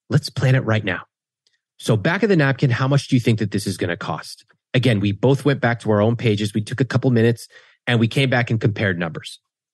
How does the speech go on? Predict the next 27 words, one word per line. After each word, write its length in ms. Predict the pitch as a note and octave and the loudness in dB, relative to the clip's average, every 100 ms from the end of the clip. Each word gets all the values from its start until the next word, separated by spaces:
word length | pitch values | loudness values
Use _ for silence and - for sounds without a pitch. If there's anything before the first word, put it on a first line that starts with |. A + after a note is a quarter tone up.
| _ _ _ _ _ - - | _ _ _ _ _ -20 -6
Now, 100 | B2+ | 0
I'm 100 | B2 | 2
not 280 | D3 F#3 - | 2 0 -4
saying 320 | - F3 E3 | -2 2 4
you 120 | D3+ | 4
spend 280 | C3 - D3+ | 2 2 2
a 40 | C3 | 4
million 360 | B2+ C3+ C#3 | 4 4 4
years 240 | B2 C3 G2+ | 4 2 2
researching, 420 | B2+ B2+ C#3+ D#3+ | -2 -2 -4 -2
just 260 | A#3 - - | -4 -4 -2
back 240 | G#3 G3+ | 0 0
of 60 | F#3+ | 2
the 100 | D3+ | 2
napkin. 380 | B2+ A#2 A2 - _ _ - _ _ _ _ | 2 -2 -8 -16 _ _ -20 _ _ _ _
And 260 | C#3 C#3+ C3 | 0 0 2
it 80 | D3 | 2
was 180 | D#3 A2+ | 4 4
really 200 | D#3+ E3 | 4 2
funny 300 | - C#3+ A#2 | 2 2 2
because 440 | G#2+ A#2 A2 F#2+ | 0 0 -2 0
my 220 | G#2 A#2 | 0 2
number 280 | A#2+ A2+ A2 | 2 4 2
was 220 | G2+ F#2+ | 2 0
way 640 | G2 F#2+ G2+ A2 B2+ B2+ A#2+ | -4 -8 -2 2 4 4 4
higher 320 | G#2+ G#2 G2+ | 2 0 0
than 320 | F#2 F2+ F2 | 0 -2 -4